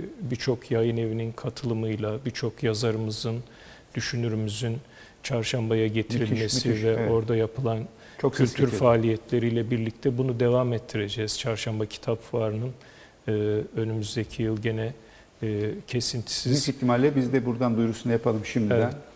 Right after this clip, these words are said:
Speaker 1: evet.
Speaker 2: Canlı yayınlayacağız biz de. Bu, e, seneyi belki istediğimiz gibi planlamadık
Speaker 1: E,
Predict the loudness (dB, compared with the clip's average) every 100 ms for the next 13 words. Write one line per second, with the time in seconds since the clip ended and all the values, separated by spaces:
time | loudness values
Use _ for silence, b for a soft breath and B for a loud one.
0 | -4 0 2 2 4 2 2 0 0 0
1 | 0 -4 -2 -2 -4 -14 -4 -2 -2 -4
2 | -6 -4 -2 -2 -4 -6 -8 -8 -10 -16
3 | -20 -20 -10 -2 0 2 2 0 0 -4
4 | -6 -8 B B B B -4 2 2 2
5 | 0 -2 -2 -2 -2 0 0 0